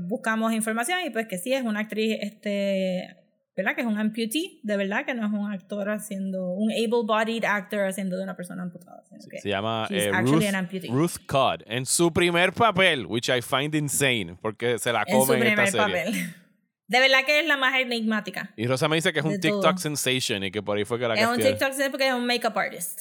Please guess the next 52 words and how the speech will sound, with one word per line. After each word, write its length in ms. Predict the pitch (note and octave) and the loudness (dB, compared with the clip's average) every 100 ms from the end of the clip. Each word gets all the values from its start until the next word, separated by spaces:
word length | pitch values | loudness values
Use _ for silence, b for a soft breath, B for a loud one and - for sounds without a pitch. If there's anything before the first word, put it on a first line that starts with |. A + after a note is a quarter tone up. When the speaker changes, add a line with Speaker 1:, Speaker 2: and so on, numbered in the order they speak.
| - | -6
Speaker 2:
Ah, 500 | G#2+ C#3 D#3+ F3 F3+ | -4 -2 -2 -4 -2
Speaker 1:
Y 160 | G3+ G#3 | 0 0
un 120 | G#3+ | 0
Speaker 2:
ok. 60 | G3 | 0
Speaker 1:
advocate 400 | G3 G3 A3+ G3+ | 0 -2 -2 -4
for, 760 | G#3+ G3+ G3 F#3 F3+ F3 F3 | 0 2 4 4 2 2 0
for 300 | E3+ G3+ F#3+ | -2 -4 -4
su, 720 | F#3+ F#3 F3 E3+ E3 F3+ - - | -6 -6 -6 -6 -8 -10 -16 -12
¿sabes? 240 | F#3+ E3+ E3 | -8 -6 -6
Por 120 | F3+ | -6
su 140 | E3+ F#3 | -6 -4
condición. 420 | F3+ F3 F3 - b b b b b | -4 -4 -6 -12 b b b b b
So, 760 | - A3 G#3+ G#3 G3+ F#3+ F3+ - - | 0 2 2 2 2 0 -2 -8 -4
que, 440 | G#3 G3+ F#3+ F3+ | 0 2 2 2
sí, 80 | C#4+ | 0
porque 140 | B3+ A#3+ | 0 0
eso 120 | B3+ | 2
fue 80 | C#4 | 2
lo 100 | B3+ | 2
primero 360 | A#3 A3 A3+ G#3+ | 2 2 2 0
que 60 | |
encontré, 340 | A3 G3 G3 G#3 | 0 0 -2 -4
fue 120 | F3+ | -4
como 200 | F3+ F#3 | -4 -2
que, 260 | F3+ - - F3+ | -2 -4 -6 -6
"She's 220 | G#3+ G3+ | -4 -2
from 160 | G#3+ | -2
TikTok", 420 | G3 G#3 - E3+ - | -2 -4 -6 -6 -8
y 40 | |
es 60 | F3 | -10
como 160 | F#3 E3+ | -8 -4
que, 80 | |
Speaker 2:
¿Sabes 140 | - E3 | 0 0
Speaker 1:
ok. 60 | |
Speaker 2:
qué 100 | C3+ | 2
vi? 180 | A#2+ F3 A#2+ | 0 0 0
Eh, 180 | A2+ A2+ | -2 -2
eh, 80 | A2+ G#2+ | -8 -10
volviendo 480 | C3 A#2+ A#2 A#2 A#2 | -16 -6 -4 -2 -2
para 80 | D#3 | -2
atrás, 200 | F#3 G#3 | 0 -2
en, 280 | B2 F#2+ E2 - _ | -2 -6 -12 -20 _
en 140 | A2+ G#2+ | -10 -6
Sherwood 520 | - B2 E3 D3 A#2+ | 0 2 2 2 2
hay 100 | A2 | 2
otro 180 | A#2 C#3 | 0 -2
personaje 720 | C#3+ D#3 D#3 F#3+ D3+ C3 - _ _ _ _ | -4 -2 -2 -2 -2 -4 -10 _ _ _ _
que 120 | - G2+ | -4 -4
también 320 | G2+ F#2 C#3+ | -2 -2 -2
es 40 | |
un 80 | E3+ | -2
amputee. 440 | B2+ A#2+ D#3 G2+ | -4 -4 -6 -6